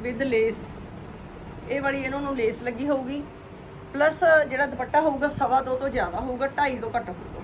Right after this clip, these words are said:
ਠੀਕ ਹੈ ਜੀ, ਲਓ ਸ਼ੁਰੂ ਕਰਦੇ ਹਾਂ ਅੱਜ ਦੀ ਵੀਡੀਓ। ਪੰਜ ਮੀਟਰ ਦਾ tie and dye ਦੇ ਵਿੱਚ ਪੂਰਾ ਸੂਟ ਮਿਲੂਗਾ। ਆਹ ਲਓ ਜੀ, ਇਸ ਤਰ੍ਹਾਂ ਦਾ ਸੂਟ ਹੈਗਾ ਇਹ।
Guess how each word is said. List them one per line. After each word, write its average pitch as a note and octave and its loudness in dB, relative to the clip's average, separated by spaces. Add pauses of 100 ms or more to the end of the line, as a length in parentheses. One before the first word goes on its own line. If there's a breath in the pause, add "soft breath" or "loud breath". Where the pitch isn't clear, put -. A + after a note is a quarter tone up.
ਠੀਕ B3+ -6
ਹੈ G#4+ 0
ਜੀ, F4+ 0 (380)
ਲਓ A#3+ -4 (600)
ਸ਼ੁਰੂ C4+ -4
ਕਰਦੇ B3+ 4
ਹਾਂ B3+ 0
ਅੱਜ B3 -4
ਦੀ B3+ -4
ਵੀਡੀਓ। C4 -4
ਪੰਜ C#4+ 0
ਮੀਟਰ D#4+ -2
ਦਾ C#4+ 0 (600)
tie C4 2 (120)
and D#4+ 2
dye C4 0
ਦੇ C#4 0
ਵਿੱਚ C#4+ -2
ਪੂਰਾ E4 0
ਸੂਟ E4+ -2
ਮਿਲੂਗਾ। G3+ -2
ਆਹ C4 2
ਲਓ G3+ -4
ਜੀ, F3+ -10 (360)
ਇਸ C4+ -4
ਤਰ੍ਹਾਂ C#4+ -2
ਦਾ C4 -2 (1080)
ਸੂਟ B3 -6
ਹੈਗਾ A3+ -2
ਇਹ। D4 -2